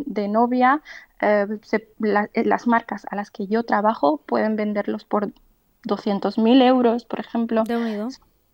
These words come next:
Speaker 1: No, no hay, no hay un, un techo. <laughs> No hay un techo. Realmente es lo que la clienta quiere y, y, y las marcas, pues, a las que yo trabajo se lo proporcionan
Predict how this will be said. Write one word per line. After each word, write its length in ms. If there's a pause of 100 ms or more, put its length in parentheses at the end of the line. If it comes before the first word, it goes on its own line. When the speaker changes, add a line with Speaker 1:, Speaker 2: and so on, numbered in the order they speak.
(140)
Speaker 1:
No, 180
no 160
hay, 320
no 160
hay 220
un, 160
un 240
techo. 400
<laughs> 560 (300)
No 120
hay 140
un 140
techo. 300
Realmente 580
es 100
lo 120
que 200
la 120
clienta 580
quiere 560
y, 380
y, 360
y 40
las 220
marcas, 500
pues, 440
a 80
las 140
que 120
yo 120
trabajo 480
se 160
lo 180
proporcionan 880